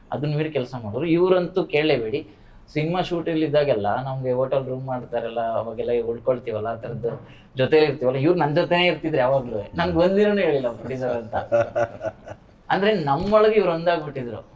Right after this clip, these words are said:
ನಮ್ಮೊಳಗೆ ಇವ್ರು ಒಂದಾಗ್ಬಿಟ್ಟಿದ್ರು. ಇಬ್ರು ಒಂಥರ ಉತ್ತರ ಕರ್ನಾಟಕದ ಕಡೆ ಎಲ್ಲ ಶೂಟ್ ಮಾಡಿದ್ವಿ. ಅಲ್ಲೆಲ್ಲ ನಾವು ಹೋಟೆಲ್, ರೋ-, ರೋಡಲ್ಲೆಲ್ಲ ಫುಟ್‌ಪಾತ್, ಅವ್ರು ಅವ್ರ ಕಡೆ ಊಟಗಳೆಲ್ಲ ತಿನ್ಕೊಂಡು ಎಷ್ಟು ಚೆನ್ನಾಗಿದ್ವಿ ಅಂದ್ರೆ, it's like ಫ್ಯಾಮಿಲಿ ಎನ್ವೈರನ್ಮೆಂಟ್ ಇತ್ತು. ಕತೆ ಅಷ್ಟು ತುಂಬಾ ಚೆನ್ನಾಗಿದೆ.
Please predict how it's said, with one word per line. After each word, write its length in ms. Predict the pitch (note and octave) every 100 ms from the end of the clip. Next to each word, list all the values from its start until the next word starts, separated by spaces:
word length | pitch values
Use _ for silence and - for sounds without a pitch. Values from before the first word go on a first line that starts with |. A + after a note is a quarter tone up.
| - C3
ನಮ್ಮೊಳಗೆ 380 | C#3 F3+ F3+
ಇವ್ರು 160 | F3+ D#3+
ಒಂದಾಗ್ಬಿಟ್ಟಿದ್ರು. 720 | C#3+ C#3+ B2 A#2+ A2+ A2 D3+
ಇಬ್ರು 380 | D3 C3 B2+ D#3+ D3+ C#3+ - -
ಒಂಥರ 240 | B2+ D3 D3 C3+
ಉತ್ತರ 460 | A#2 B2 B2 B2 C#3+
ಕರ್ನಾಟಕದ 540 | C#3 C3 B2+ C3 B2 B2+
ಕಡೆ 140 | B2
ಎಲ್ಲ 180 | A#2+ A#2
ಶೂಟ್ 280 | - A2+ B2
ಮಾಡಿದ್ವಿ. 440 | A2 G2 A2+ - - - -
ಅಲ್ಲೆಲ್ಲ 220 | B2+ C3+ D3
ನಾವು 280 | C3+ C3
ಹೋಟೆಲ್, 500 | C3 C#3 C3+ C3+ C3
ರೋ-, 380 | C3 B2+ C3 B2+
ರೋಡಲ್ಲೆಲ್ಲ 520 | B2+ C#3+ C#3+ C#3 C3 B2+
ಫುಟ್‌ಪಾತ್, 420 | C3+ - C#3+ C3+
ಅವ್ರು 260 | C3 B2+
ಅವ್ರ 140 | A#2 -
ಕಡೆ 180 | C3+ B2+
ಊಟಗಳೆಲ್ಲ 580 | B2 B2+ B2 B2 A#2+
ತಿನ್ಕೊಂಡು 500 | A#2+ A#2 A#2+ C3 B2+
ಎಷ್ಟು 160 | A#2 -
ಚೆನ್ನಾಗಿದ್ವಿ 500 | D3+ F3 D3+ C#3 C#3
ಅಂದ್ರೆ, 340 | A#2 A#2 - - - - - - -
it's 140 | - G2+
like 180 | G2 -
ಫ್ಯಾಮಿಲಿ 400 | C3 C#3 D3+ D3
ಎನ್ವೈರನ್ಮೆಂಟ್ 680 | B2 A#2+ A#2+ A#2+ A#2 A2
ಇತ್ತು. 200 | G#2+ -
ಕತೆ 400 | - - A2+ D#3+
ಅಷ್ಟು 240 | C#3 - C3+
ತುಂಬಾ 280 | B2 B2 B2
ಚೆನ್ನಾಗಿದೆ. 380 | A2+ G#2+ A2+